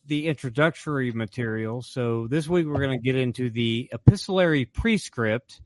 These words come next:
And given that Romans is Paul's longest letter, it shouldn't surprise us that Romans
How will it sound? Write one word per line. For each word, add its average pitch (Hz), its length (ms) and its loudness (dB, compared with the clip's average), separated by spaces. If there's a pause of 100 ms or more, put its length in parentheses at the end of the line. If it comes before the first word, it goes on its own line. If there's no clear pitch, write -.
(680)
And 131 140 -6
given 220 280 6
that 151 140 4
Romans 156 440 4
is 113 100 -12
Paul's 143 500 2
longest 131 440 0
letter, 107 480 -2 (100)
it 123 140 -6
shouldn't 147 280 -6
surprise 143 520 0
us 110 220 -8
that 110 280 -4 (880)
Romans 147 720 4